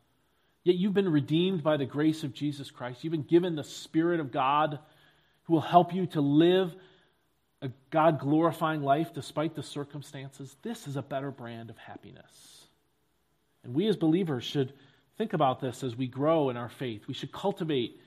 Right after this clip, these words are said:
the attitude of being a bright light of, for the Lord in this world by obedience to Him and by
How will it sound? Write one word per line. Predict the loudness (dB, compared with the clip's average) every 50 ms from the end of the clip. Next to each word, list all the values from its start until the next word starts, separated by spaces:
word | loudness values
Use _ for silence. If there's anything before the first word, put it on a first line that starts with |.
| _ _ _ _ _ _ _ _ _
the | 0 2 6 6
attitude | 6 6 4 2 -2 -2 -2 -2 -2 -4
of | -4 -6 -6 -10 -14 _ _ _ _ _ _ _ _ 0
being | 2 2 4 2 2 0
a | -2 -2 -4 -4 -6 -8 0
bright | 4 4 6 6 4
light | 2 2 4 4 4 4 2 0
of, | -6 -12 -12 -12 _
for | -2 0 2 2
the | 2 2
Lord | 2 4 6 6 6 4 2 0 -4 -8 -12
in | -10 -10
this | -10 -10 -10 -10
world | -10 -8 -8 -8 -8 -8
by | -6 -4
obedience | -4 -4 -4 -4 -4 -2 -2 -2 -2 -2 -4 -8 -16 -20 -20 -18
to | -16 -16
Him | -16 -16 -16 -16 -18 -20 -20
and | -20 -20 -20 _ _ _ _ _ _
by | -8 -6 -6 -6